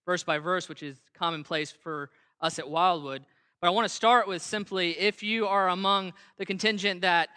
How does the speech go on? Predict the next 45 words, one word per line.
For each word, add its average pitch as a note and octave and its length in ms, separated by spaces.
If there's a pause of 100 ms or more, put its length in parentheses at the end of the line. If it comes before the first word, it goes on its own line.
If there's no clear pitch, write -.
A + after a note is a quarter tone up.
(160)
think, F#3+ 320
"Man, A3+ 280
my G3+ 140
story A3 420
is E3+ 140
really G#3 280
not F#3+ 340
that F3 260
great." E3+ 400 (800)
What F#3 140
Paul B3+ 260
has G3 140
just G3 320
done A3 300
is E3+ 160
he A#3 140
stepped A3+ 400
into A3 360
our G3 180
world G#3+ 400
and F3+ 100
essentially A3 440
said, G3+ 260
"Hey, G3+ 240 (320)
I G#3+ 120
regret A#3 440
to B3 100
inform A3+ 460
you F#3 200
of D3+ 100
something. C3+ 500 (960)
That G#3 100
before B3+ 400
you B3+ 140
had A3+ 100
stepped A3+ 340
into A3 280
a - 20
relationship G3 560
with E3+ 120
Jesus G3 340
Christ, G3 400
you A3 80
were G#3 100
completely A#3+ 800